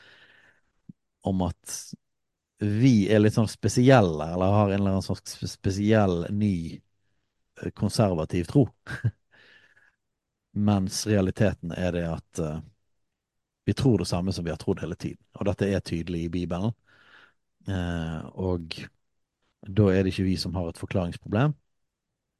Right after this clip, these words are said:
Og det er egentlig helt rart at det skulle være nødvendig at vi måtte si tydelig klart ifra om det. Og det er nok fordi at denne forandringen der skjer litt etter litt etter litt etter litt,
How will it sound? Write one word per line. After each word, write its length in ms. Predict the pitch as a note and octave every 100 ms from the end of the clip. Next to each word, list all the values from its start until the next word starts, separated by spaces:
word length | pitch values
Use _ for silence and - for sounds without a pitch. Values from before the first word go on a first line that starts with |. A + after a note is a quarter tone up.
| _ _ G#2
Og 160 | G2
det 120 | G2+
er 80 | G2
egentlig 280 | G2+ G#2 G2+ G2+
helt 160 | G2
rart 380 | G2 F#2 F#2 - -
at 80 | -
det 80 | -
skulle 180 | F#2+
være 160 | F2 F2+
nødvendig 460 | F2 F#2 F2 F2 E2+
at 140 | F2
vi 80 | F2+
måtte 320 | F2 - F2+ - _ - _
si 220 | - A2+
tydelig 400 | - G2 G2 F#2 -
klart 220 | F#2 - _ _
ifra 320 | G#2+ - A#2+ G#2
om 160 | F#2 F2
det. 160 | B2 G3+ - - - _
Og 100 | D3+
det 80 | F3
er 80 | F3
nok 160 | C3+ -
fordi 360 | C#3 D#3 C3 G#2
at 380 | A2 - - - _ _ _ _ _ _ -
denne 200 | B2 C3
forandringen 560 | - A#2 B2 G#2+ F#2+ G2
der 140 | G2
skjer 240 | - A2+ G2
litt 320 | C#3 C3+ -
etter 200 | A#2 A#2+
litt 240 | A#2+ A2+ G#2+
etter 180 | G2+ G#2+
litt 240 | G#2 -
etter 180 | G#2 G#2
litt, 360 | D3+ - -